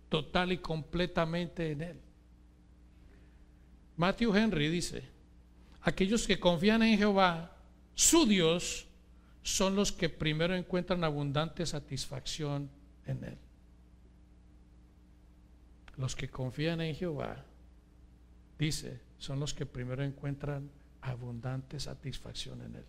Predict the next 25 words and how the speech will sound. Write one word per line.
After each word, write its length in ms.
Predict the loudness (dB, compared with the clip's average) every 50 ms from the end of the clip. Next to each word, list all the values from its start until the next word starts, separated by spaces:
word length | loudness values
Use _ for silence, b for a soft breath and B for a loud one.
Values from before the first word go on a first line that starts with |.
| -20 -20 -20 -20 -20 -20 -20 -20 -20 -20 -20 -20 -20 -20 -20 -20 -20 -20 -20 -20 -20 -20 -20 -20 -20 -20 -20 -20 -20 -20 -20 -20 -20 -20 -20 -20 -20 -20 -20 -20 -20 -20 -20 -20 -20 -20 -20 -20 -20 -20 -20 -20 -20 -20 -20 -20 -20 -20 -20 -20 -20 -20 -20 -20 -18 -6 2
¿Por 160 | 2 2 4
qué 100 | 6 4
a 60 | 4
veces 320 | 6 4 2 2 2 2 2
no 160 | 0 0 0
confiamos 520 | 0 -4 -2 -2 -4 -4 -4 -4 -6 -8
en 140 | -10 -10 -12
Él? 60 | -16 -16 -20 -20 -20 -20 -20 -20 -20 -20 -20 -20 -20 -20 -20 -20 -20 -20 -20 -20 -20 -20 -10 0
Porque 240 | 2 2 2 2 0
no 140 | -2 -2 -2
tenemos 380 | -2 -2 -2 -2 -4 -4 -6 -6
satisfacción 600 | -8 -8 -8 -8 -8 -8 -10 -10 -10 -12 -12 -12
en 160 | -16 -18 -18
Él. 80 | -20 -20 -20 -20 -20 -20 -20 -20 -20 -20 -20 -20 -20 -20 -20 -20 -20 -20 -20 -20 -20 -20 -20 -20 -20 -20 -20 -20 -20 -20 -20 -20 -20 -20 -20 -20 -20 -20 -20 -20 -20 -16 -6 -2
¿No? 280 | 0 0 0 -2 -6 -10 -16 -20 -20 -20 -20 -20 -20 -20 -20 -18 -6
De 120 | 0 0 0
acuerdo 260 | 0 2 0 0 0
a 20 |
lo 80 | 0 0
que 100 | 0 0
dice 340 | 0 2 4 2 2 0 B B B B B B B B B B 0
Matthew 400 | 2 2 2 4 4 4 6 6
Henry, 340 | 4 4 2 2 2 2 2
es 260 | 2 0 -2 0 -2
eso. 280 | -2 -2 -4 -8 -10